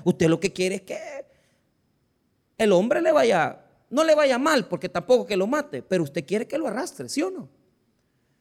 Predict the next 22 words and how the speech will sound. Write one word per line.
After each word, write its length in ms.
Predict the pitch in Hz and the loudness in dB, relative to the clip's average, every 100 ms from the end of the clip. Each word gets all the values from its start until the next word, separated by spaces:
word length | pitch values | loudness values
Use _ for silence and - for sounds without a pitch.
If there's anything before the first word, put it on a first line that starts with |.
| _ | _
No 240 | - 202 294 | 0 4 4
lo 140 | 320 | 4
mates, 500 | 320 339 - 135 - - | 2 0 -4 -10 -12 -14
arrástralo, 640 | 143 220 226 - 147 127 | -4 -2 -2 -2 -6 -6
Señor. 340 | - 117 135 - _ _ - | -8 -8 -10 -12 _ _ -12
<laughs> 360 | - 185 - - _ _ _ _ 226 - _ _ _ _ _ _ _ _ _ - | -10 -10 -12 -20 _ _ _ _ -20 -20 _ _ _ _ _ _ _ _ _ 0
Y 180 | 214 202 | 4 4
a 100 | 165 | 6
esa, 720 | 339 370 349 320 - - _ | 4 4 4 2 0 -20 _
arrástrala, 800 | 139 147 240 220 - 156 123 117 | -2 2 2 2 -2 -4 -6 -8
Señor, 340 | 131 127 123 | -8 -8 -8
del 220 | 131 135 | -6 -8
pelo, 440 | - - 156 175 127 | -4 -4 -2 -4 -8
porque 260 | 147 135 | -8 -2
yo 120 | 165 240 | -2 2
ganas 380 | 339 277 151 | 2 4 2
tengo 220 | 220 208 180 | -2 -4 -4
de 80 | |
arrastrarla. 640 | 156 143 - 220 190 - _ | -4 -8 -4 -2 -2 -10 _
No 160 | 151 165 | -4 -2
la 100 | 175 | 0
arrastre. 680 | 170 214 285 - - - | -2 -6 -8 -16 -20 -20